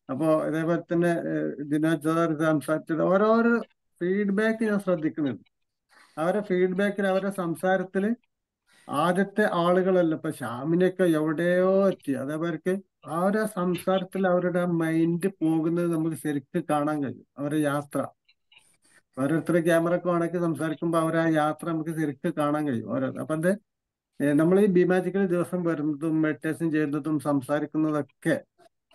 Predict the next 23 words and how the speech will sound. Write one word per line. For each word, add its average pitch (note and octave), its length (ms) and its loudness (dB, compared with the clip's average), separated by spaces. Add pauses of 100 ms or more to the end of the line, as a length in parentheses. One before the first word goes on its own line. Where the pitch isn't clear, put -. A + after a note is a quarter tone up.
(640)
നമ്മളെ F#3 640 4 (120)
ജീവിതത്തിൽ D#3+ 800 2
മെച്ചപ്പെടാൻ C#3+ 720 -2
തന്നെയാണ്. C#3 360 -2 (400)
അതുപോലെ D3+ 380 0
തന്നെ E3 160 4
നമുക്ക് C#3+ 280 0
വേണ്ടി D3 220 -2
സമയം C#3+ 420 0
കണ്ടെത്തുന്നു, C#3 400 -2
പ്രപഞ്ചവുമായി D#3 720 2
സംസാരിക്കാൻ C#3+ 580 -4
സമയം C#3 340 2
കണ്ടെത്തുന്നു. C#3 560 -2 (380)
ഇതൊക്കെയാണ് E3+ 1000 2 (340)
ഇവിടുത്തെ D3+ 580 -2
ഈ D3+ 240 4
ഒരു, D3+ 280 0 (440)
എന്താ D3+ 300 2
പറയുക, D#3+ 320 0
cosmic D#3+ 500 -2 (200)
conscious D#3 540 -4
മൈൻഡുമായുള്ള D3 840 2